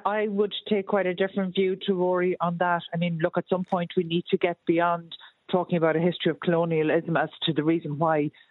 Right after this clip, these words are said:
home ownership is a good idea. There are so many reasons why home ownership is a,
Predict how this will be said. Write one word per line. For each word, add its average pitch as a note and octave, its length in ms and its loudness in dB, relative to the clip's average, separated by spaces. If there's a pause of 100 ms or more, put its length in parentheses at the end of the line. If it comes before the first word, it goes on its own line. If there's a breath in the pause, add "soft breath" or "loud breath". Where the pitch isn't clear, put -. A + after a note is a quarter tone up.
(100)
home D#3+ 260 0
ownership D3+ 420 0
is C#3 80 0
a C#3+ 40 -2
good D3+ 200 2
idea. D3+ 340 2
There D#3+ 180 0
are E3 180 0
so F3 160 2
many C#3+ 220 0
reasons C3 300 -2
why C3 120 0
home C3+ 240 0
ownership C3 460 0
is C#3 160 0
a, C#3+ 120 2